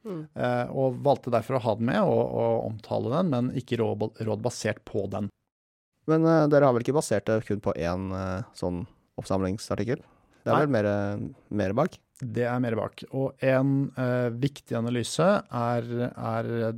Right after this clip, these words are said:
Speaker 2: en vi har in press nå, faktisk, ehm, som også er en del av Global Burden of Disease-prosjektet, som er et sånt svært,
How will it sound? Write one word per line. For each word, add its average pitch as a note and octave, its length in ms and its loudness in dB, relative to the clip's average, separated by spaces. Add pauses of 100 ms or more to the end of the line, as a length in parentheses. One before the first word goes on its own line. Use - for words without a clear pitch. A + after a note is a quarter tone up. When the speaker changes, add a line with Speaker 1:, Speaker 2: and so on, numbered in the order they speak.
(420)
Speaker 2:
en A2 220 -2
vi A#2 80 -2
har A2+ 300 0
in A2+ 220 -2
press - 420 -4
nå, A2+ 220 0
faktisk, - 580 -6
ehm, C3+ 440 0 (680)
som C3 160 -2
også C#3 240 4
er C#3 60 6
en C#3 120 4
del A#2+ 280 4
av A#2 320 2
Global A#2 260 0
Burden G#2 340 -4
of G#2+ 120 -6
Disease-prosjektet, A#2 1040 -4
som A#2 120 0
er G#2 80 0
et A2 80 -4
sånt A2+ 140 -4
svært, - 640 -8